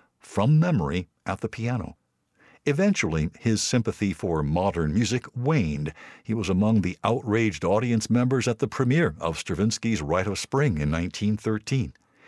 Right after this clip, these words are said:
Although he outlived both Mahler and Debussy, he had no use for either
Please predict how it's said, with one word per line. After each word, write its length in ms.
Although 400
he 300
outlived 520
both 300
Mahler 580
and 240
Debussy, 600
he 200
had 380
no 320
use 440
for 320
either 400